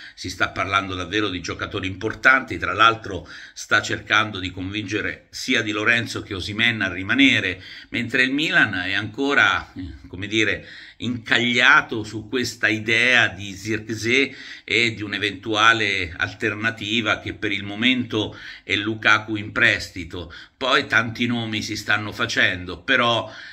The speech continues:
in effetti c'è da dire che noi abbiamo bisogno di poter,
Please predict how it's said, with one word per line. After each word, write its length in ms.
in 140
effetti 800
c'è 220
da 120
dire 440
che 500
noi 460
abbiamo 420
bisogno 880
di 1080
poter, 720